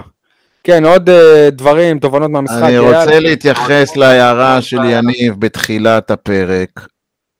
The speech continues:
Speaker 2: או לפני כמה דקות. אה, יניב, אתה רוצה לחזור בקצרה על ההערה? שלא יכול להיות שכשמנצחים אז היריבה חלשה, וכשמפסידים אז אנחנו לא,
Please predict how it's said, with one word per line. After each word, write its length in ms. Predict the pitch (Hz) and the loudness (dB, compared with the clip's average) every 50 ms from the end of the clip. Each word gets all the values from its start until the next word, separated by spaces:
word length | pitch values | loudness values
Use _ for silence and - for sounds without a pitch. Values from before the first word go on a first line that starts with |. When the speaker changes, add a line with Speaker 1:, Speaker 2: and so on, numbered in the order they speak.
| _ _ - | _ _ -6
Speaker 2:
או 400 | 90 95 95 92 90 90 90 85 | -4 -2 0 0 -2 -4 -6 -8
לפני 320 | 92 90 - - 113 113 110 | -10 -14 -10 -6 -6 -6 -4
כמה 260 | - 113 101 101 98 | -4 -4 -4 -4 -6
דקות. 640 | 87 92 - - - 95 92 90 90 - _ _ _ _ _ _ _ _ _ _ _ _ _ _ _ _ _ _ _ _ _ _ - | -8 -10 -12 -10 -8 -8 -8 -8 -10 -12 _ _ _ _ _ _ _ _ _ _ _ _ _ _ _ _ _ _ _ _ _ _ -14
אה, 600 | 98 95 95 92 92 95 95 95 95 95 95 95 - - _ | -10 -8 -8 -6 -6 -6 -6 -6 -6 -6 -6 -6 -8 -10 _
יניב, 520 | - 104 104 107 117 123 123 113 95 90 - _ - | -6 -4 -2 0 0 0 0 0 -2 -6 -16 _ -14
אתה 140 | - - 113 | -6 -4 -2
רוצה 260 | 104 101 - - 127 | -2 -2 -2 -4 -2
לחזור 540 | 123 117 107 - - 92 95 117 123 127 120 | -2 -2 -4 -6 -10 -8 -4 0 0 0 0
בקצרה 600 | 117 123 - - - - 127 110 117 123 123 127 | -2 -8 -10 -8 -4 -2 0 2 2 2 4 4
על 80 | 127 127 | 4 4
ההערה? 520 | 127 123 123 123 123 127 147 160 180 170 165 _ _ _ _ _ _ _ _ _ _ _ _ _ _ _ - | 4 4 4 2 2 2 2 0 0 -2 -6 _ _ _ _ _ _ _ _ _ _ _ _ _ _ _ -20
שלא 320 | - - - 113 117 123 | -10 -6 -4 -2 2 4
יכול 380 | 135 139 135 - - 139 135 131 | 4 4 2 2 0 0 2 2
להיות 460 | 127 131 131 131 131 131 131 - - _ _ _ _ _ _ _ _ | 4 4 6 6 4 4 2 -2 -20 _ _ _ _ _ _ _ _
שכשמנצחים 1500 | - - - - - 113 - - - - 127 120 113 117 117 113 110 107 - - - - - 147 156 156 147 143 143 139 | -20 -16 -12 -8 -8 -8 -8 -8 -6 -4 -2 0 0 0 0 -2 -2 -4 -6 -8 -10 -8 -4 -2 0 0 0 0 0 0
אז 140 | 127 113 104 | -2 0 2
היריבה 420 | 113 110 113 107 110 101 117 123 | 2 2 2 0 -2 -2 -2 -2
חלשה, 800 | 117 107 120 117 110 104 - - 131 123 127 131 147 165 175 151 127 | -2 -2 -2 -2 -2 -2 -2 -2 0 2 2 2 0 0 -2 -4 -4
וכשמפסידים 920 | 117 - - 127 117 117 104 - - - 117 107 110 147 160 160 156 147 | -6 -6 -4 -4 -4 -4 -4 -6 -10 -10 -8 -6 -2 -2 0 -2 -2 -2
אז 200 | - 113 95 104 | -4 -4 -2 -2
אנחנו 420 | 107 110 127 147 - - 170 170 | -2 0 0 -2 -2 -2 -4 -2
לא, 140 | 165 165 165 | 0 0 0